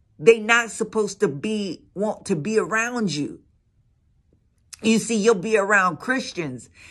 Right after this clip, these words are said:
and you'll be like, "Well, oh yeah, th-, this is great. Now we're all living for Jesus. This is gonna be awesome." Not everybody living for Jesus that is bearing the name Christian. I'ma tell you that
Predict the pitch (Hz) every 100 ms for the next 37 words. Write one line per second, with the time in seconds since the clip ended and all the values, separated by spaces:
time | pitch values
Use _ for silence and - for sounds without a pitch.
0 | - - _ _ _ - 190 208 208 202
1 | 208 208 202 160 185 180 226 466 220 453
2 | 381 143 143 165 160 147 214 - 151 117
3 | 147 165 262 143 160 233 247 214 190 185
4 | 214 196 214 226 208 - 180 117 196 311
5 | - 135 147 156 135 240 233 151 180 156
6 | 160 165 190 240 277 - 156 147 214 240
7 | 247 247 196 202 196 196 214 202 196 208
8 | 160 214 247 214 196 190 165 - 165 135
9 | 196 233 220 190 175 196 214 196 - 226
10 | 214 180 - 170 147 - - 240 233 208
11 | 208 196